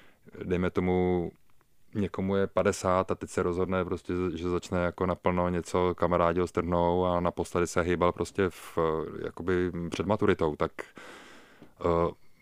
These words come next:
být prostě rozumnej, začít s málem, eh, mali-, malinko si dávkovat a v moment, pokud jakoby to funguje, ty malý dávky a to, tak si lehce navyšovat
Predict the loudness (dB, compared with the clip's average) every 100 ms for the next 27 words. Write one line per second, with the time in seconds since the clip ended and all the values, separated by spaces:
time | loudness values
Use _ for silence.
0 | -20 -20 -6 -2 0 -2 4 4 4 4
1 | 4 4 2 0 -2 2 4 6 6 6
2 | 4 0 -2 -6 -2 2 4 4 4 2
3 | 0 -6 -12 -6 0 2 2 0 -6 0
4 | 2 2 0 2 4 4 2 4 6 6
5 | 2 -2 0 4 6 6 6 4 2 0
6 | 0 -4 -4 -2 0 -4 -2 -2 0 -2
7 | -2 -2 4 6 6 4 2 4 2 0
8 | 0 2 2 0 2 4 4 2 0 2
9 | -2 0 0 2 0 0 0 4 4 4